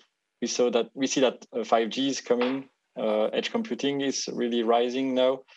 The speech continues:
So, uh, the ecosystem will be more and more complex. There will be more device, more object,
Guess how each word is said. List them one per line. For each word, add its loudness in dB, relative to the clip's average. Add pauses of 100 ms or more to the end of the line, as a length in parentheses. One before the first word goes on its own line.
(260)
So, 4
uh, 0
the -6
ecosystem -2
will 0
be -2
more 4
and 2
more 0
complex. 0
There -2
will -4
be -4
more 4
device, 2
more 2
object, 0